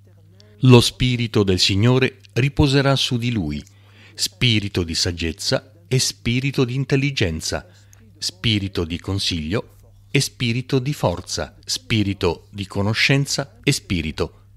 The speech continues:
di timore del Signore." Sette. E che cosa vediamo un po' più in là nel testo?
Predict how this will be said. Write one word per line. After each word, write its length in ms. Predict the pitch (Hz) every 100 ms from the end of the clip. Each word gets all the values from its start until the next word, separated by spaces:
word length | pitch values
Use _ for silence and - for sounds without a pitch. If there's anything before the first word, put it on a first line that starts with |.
| -
di 260 | 98 110
timore 500 | - 107 104 107 107
del 160 | 104 107
Signore." 720 | - 123 123 85 76 78 73 - - - _ - - - - -
Sette. 640 | - - - - 90 73 - - -
E 420 | 170 139 - - -
che 160 | - 98
cosa 320 | 170 196 165
vediamo 720 | 120 101 107 98 95 87 - -
un 200 | 131 120
po' 240 | - 110 -
più 200 | - 107
in 140 | 101
là 340 | 98 92 80 82
nel 240 | 80 82
testo? 560 | 104 98 - 185 -